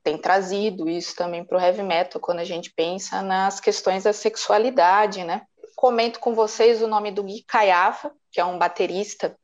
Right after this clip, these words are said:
Ele tem um canal no YouTube e ele sofre da síndrome de Apert, é, já não é muito comum, né?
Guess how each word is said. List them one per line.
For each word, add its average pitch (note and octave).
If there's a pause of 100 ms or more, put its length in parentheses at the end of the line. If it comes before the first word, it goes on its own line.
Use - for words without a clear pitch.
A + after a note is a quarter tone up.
(340)
Ele F#3
tem F#3+
um B3
canal G#3
no G3+
YouTube A3
e G3
ele G3
sofre G#3+
da G3+
síndrome C4+
de B3+
Apert, F#3
é, F3
já F#3
não G3+
é G3+
muito A3+
comum, A#3 (180)
né? F3+